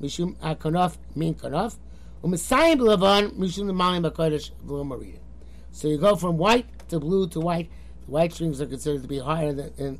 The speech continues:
in, in their significance than the blue strings. He said, "Ba menachos uvem asarif hevi zeh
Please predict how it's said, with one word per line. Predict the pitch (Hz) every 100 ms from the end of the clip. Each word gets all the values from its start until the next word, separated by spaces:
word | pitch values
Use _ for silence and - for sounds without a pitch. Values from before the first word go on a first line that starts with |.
| -
in, | 131 123 113 - - - - - -
in | 123
their | 117 117 113 98 - - - - - - - - - - -
significance | 185 185 247 226 165 117 -
than | - 160
the | 160
blue | 147 175
strings. | 160 - - - -
He | - 160 175
said, | 185 160
"Ba | 165 165 147
menachos | 151 165 202 214 208 -
uvem | 170 156 202
asarif | 208 170 185 196
hevi | 180 190 170
zeh | 185 196